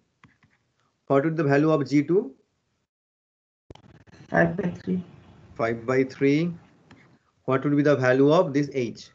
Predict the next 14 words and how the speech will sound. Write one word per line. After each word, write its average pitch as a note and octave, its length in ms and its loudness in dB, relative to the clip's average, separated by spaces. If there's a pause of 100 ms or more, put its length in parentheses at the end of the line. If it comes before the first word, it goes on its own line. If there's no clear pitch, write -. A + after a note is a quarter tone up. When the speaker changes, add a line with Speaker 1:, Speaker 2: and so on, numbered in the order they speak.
Speaker 1:
Now B2+ 220 -6
for B2 180 -4
that C#3 160 0
we B2+ 80 -2
have A#2 160 -4
to B2 60 -4
go G#2 160 -6
here. F#2+ 220 -14 (380)
What C3+ 140 2
is D3+ 80 2
the D#3 100 2
value C#3+ 280 2
of D#3 160 2
H? G#3 340 2